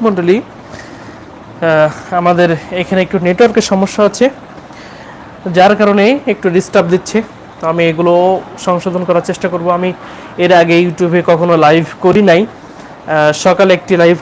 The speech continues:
করলাম, আবার একটু আগে করলাম, আর এখন করতেছি। যাতে করে, উম, আহ, আমারও তেমন অভিজ্ঞতা নাই। আমি আসলে নতুন YouTube চ্যানেল খুলে আপনাদের মাঝে লেখাগুলো শেয়ার করার চেষ্টা করতেছি। ও আল্লাহ ভরসা, ইনশাআল্লাহ, দেখা যাক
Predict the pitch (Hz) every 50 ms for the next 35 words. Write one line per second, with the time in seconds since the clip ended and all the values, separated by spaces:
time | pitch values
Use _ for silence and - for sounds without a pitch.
0 | - - 180 175 175 165 165 202 208 - - - - - 160 160 165 165 165 160
1 | - 180 170 160 165 156 - - 165 156 151 151 156 151 - - - - 180 170
2 | 160 - 170 165 - 180 - - 220 262 - - - - - - - - - -
3 | - - - - - - - 170 175 170 196 196 185 202 202 196 196 220 220 202
4 | 175 170 170 165 - - 185 180 180 175 165 165 175 190 196 196 208 202 208 190
5 | 190 185 180 175 170 196 180 165 196 190 - 190 170 156 160 180 202 - - -
6 | - - - - - - - - - - - - - - 165 165 165 160 156 156
7 | 156 151 156 151 147 - 175 170 160 160 165 175 165 - 185 180 180 175 165 180
8 | 180 160 147 - 180 175 180 170 165 - - 190 180 175 165 160 - 170 156 156
9 | 170 165 156 180 170 160 147 160 165 160 160 160 160 - 185 170 160 165 - 180
10 | 170 170 160 - 170 165 - 185 170 175 170 - 180 - 214 233 - - - -
11 | - - - - - - - - - - - - 214 254 269 240 233 240 240 196
12 | 220 226 202 - 254 233 233 226 220 - 240 220 220 220 214 214 214 - 202 185
13 | 185 185 214 196 190 196